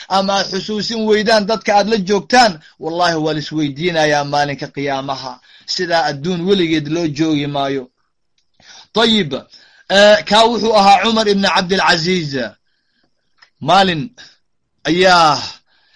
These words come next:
eh, waxaa u yimid, isagoo gurigiisa jooga u soo martiyey axadu duyuuf. Nin marti baa u yimid, dayf baa u yimid. Siraajkii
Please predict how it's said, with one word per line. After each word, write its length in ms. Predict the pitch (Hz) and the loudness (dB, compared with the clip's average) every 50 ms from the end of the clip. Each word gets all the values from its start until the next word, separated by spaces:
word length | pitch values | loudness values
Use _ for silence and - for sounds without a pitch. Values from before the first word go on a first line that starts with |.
| _ _ | _ _
eh, 440 | 151 170 170 170 165 160 160 156 156 156 | -4 0 0 2 4 4 4 4 2 2
waxaa 300 | 165 - - 151 165 175 | 0 -2 0 0 0 2
u 100 | 208 226 | 2 2
yimid, 380 | 214 190 175 156 139 117 - - - - - _ _ _ _ _ _ _ _ - | 0 0 0 -2 -4 -6 -6 -10 -16 -20 -20 _ _ _ _ _ _ _ _ -8
isagoo 340 | 156 151 - 226 214 202 | -6 -4 0 2 2 2
gurigiisa 540 | 196 175 190 208 202 214 190 208 185 - 202 190 | 2 0 -2 -2 -2 0 0 0 0 0 0 -2
jooga 400 | 160 151 185 185 190 180 180 180 | -2 -2 -2 -2 0 0 0 0
u 140 | 190 220 | 0 -2
soo 240 | - - 202 196 190 | -2 -2 -2 -2 -2
martiyey 560 | 180 175 160 156 151 - 170 170 160 151 127 104 87 - _ _ _ _ - | -2 -2 -4 -4 -4 -4 -2 0 0 0 0 -2 -4 -10 _ _ _ _ -6
axadu 600 | 180 190 180 180 170 156 139 156 151 135 127 139 | -4 -2 -2 -2 -2 -4 -4 -8 -10 -10 -10 -10
duyuuf. 420 | 123 147 147 151 156 151 131 - - - - _ _ _ _ _ _ _ _ _ _ | -8 -6 -4 -2 -2 -4 -4 -6 -12 -18 -20 _ _ _ _ _ _ _ _ _ _
Nin 160 | 175 202 220 208 | -4 -2 0 0
marti 300 | 196 190 175 147 208 196 | 2 0 0 0 0 2
baa 140 | 185 175 165 | 2 2 2
u 80 | 175 175 | 2 0
yimid, 320 | 165 156 143 135 123 120 - 156 | 0 -2 -2 -4 -6 -8 -4 0
dayf 240 | 214 233 233 - - 156 | 2 2 2 2 0 0
baa 180 | 156 170 160 | 0 0 2
u 80 | 156 156 | 2 2
yimid. 340 | 156 147 139 127 123 - - - _ _ _ _ _ _ _ _ _ _ _ _ _ _ _ _ _ _ _ _ _ _ _ _ _ _ _ _ _ _ _ | 0 0 -2 -4 -6 -8 -12 -16 _ _ _ _ _ _ _ _ _ _ _ _ _ _ _ _ _ _ _ _ _ _ _ _ _ _ _ _ _ _ _
Siraajkii 920 | - - 165 180 208 247 233 190 - - 208 214 214 208 202 196 - - | -10 -6 -4 0 2 2 2 2 2 0 0 2 2 2 0 0 -4 -8